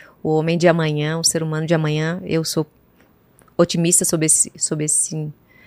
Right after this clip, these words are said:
ponto de vista. Preciso ser otimista, né? Pra acreditar no amanhã. Então, quero acreditar que amanhã teremos pessoas mais evoluídas do que nós somos hoje. Então, perdoe minha ignorância.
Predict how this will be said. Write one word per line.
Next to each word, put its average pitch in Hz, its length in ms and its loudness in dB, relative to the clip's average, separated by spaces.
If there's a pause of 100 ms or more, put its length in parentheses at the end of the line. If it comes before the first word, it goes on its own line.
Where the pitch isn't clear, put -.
(500)
ponto 165 220 -2
de 151 80 -2
vista. 160 100 -2
Preciso 196 320 4
ser 220 100 8
otimista, 185 580 2
né? 180 220 0 (180)
Pra 156 100 -6
acreditar 156 460 0
no 151 80 0
amanhã. 151 480 -2
Então, 175 280 -6
quero 180 180 2
acreditar 175 380 -2
que 180 100 -2
amanhã 165 460 0 (540)
teremos 175 460 2
pessoas 180 380 2
mais 170 220 2
evoluídas 160 640 -2
do 156 100 -12
que 151 360 -2 (320)
nós 165 240 6
somos 160 340 0
hoje. 151 300 2
Então, 160 180 -4
perdoe 180 340 2
minha 160 160 -2
ignorância. 156 680 -6